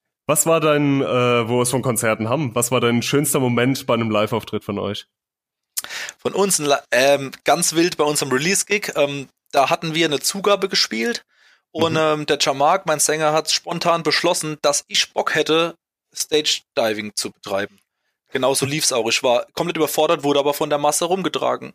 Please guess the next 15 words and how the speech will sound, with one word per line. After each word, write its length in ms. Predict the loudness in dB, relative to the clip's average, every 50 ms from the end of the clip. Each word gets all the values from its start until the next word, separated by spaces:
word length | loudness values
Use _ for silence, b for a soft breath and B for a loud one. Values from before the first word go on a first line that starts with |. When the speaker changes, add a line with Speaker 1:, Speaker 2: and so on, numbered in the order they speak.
| _ _
Speaker 2:
Und 140 | _ _ _ _
<laughs> 0 |
das 260 | -4 -2 0 0 2
war 100 | 2 2
das 100 | 2 2
erste 360 | 0 2 2 2 2 0 -2
und 60 | -2
einzigste 380 | -2 -2 -2 -2 -2 -2 -2 -2
Mal 220 | 0 2 2 2
und 160 | 2 2 0 -2
es 280 | -2 -2 -2 -4 0
war 140 | 0 0 2
ein 80 | 2 -2
unvergessliches 580 | -4 -4 -4 -2 -2 -2 -2 -2 -4 -2 -2
Erlebnis. 460 | 0 0 0 -2 -4 _ _ -12 -12